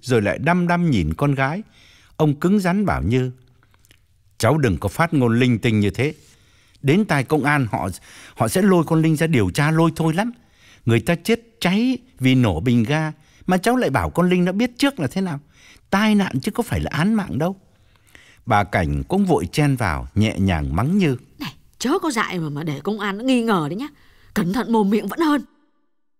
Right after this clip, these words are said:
Speaker 1: Như đưa mắt nhìn Linh như thúc giục. Linh ngẩng lên thản nhiên nói.
Speaker 2: Như nó nói đúng đấy bố ạ. Con biết trước là anh Phát sẽ chết cháy mà không, không làm gì được ạ.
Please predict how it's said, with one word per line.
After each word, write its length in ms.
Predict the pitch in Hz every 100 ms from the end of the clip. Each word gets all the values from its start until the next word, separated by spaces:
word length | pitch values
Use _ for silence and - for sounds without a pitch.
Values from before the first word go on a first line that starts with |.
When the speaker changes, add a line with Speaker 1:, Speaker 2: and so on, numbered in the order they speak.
| _ _ _ _
Speaker 1:
Như 200 | 175 196
đưa 180 | 175 185
mắt 280 | 180 233 -
nhìn 260 | 120 90
Linh 220 | 107 165 156
như 100 | 160
thúc 160 | - 240 -
giục. 180 | 80 - _ _ _ _
Linh 320 | 110 165 151
ngẩng 260 | 131 69 71
lên 220 | 139 139 131
thản 280 | 82 60
nhiên 220 | 101 123 117
nói. 300 | 110 139 196 _ _ _ _ _ -
Speaker 2:
Như 180 | 214 226
nó 100 | 233
nói 160 | 247
đúng 220 | 233 226
đấy 100 | 285
bố 140 | 254 254
ạ. 180 | 262 - _ _ _ _ _ _ _
Con 420 | - 220 208 202 202
biết 120 | 247 294
trước 260 | - 339 285
là 260 | 185 160 -
anh 140 | 208
Phát 240 | 196 247 294 - - - - -
sẽ 160 | - -
chết 200 | 294 302
cháy 340 | 262 240 311 330 - -
mà 420 | 202 190 165 156 - _ _ -
không, 200 | - 294 294 - -
không 220 | - 339
làm 260 | 320 240 196
gì 140 | 190
được 280 | 196 196 190
ạ. 80 | -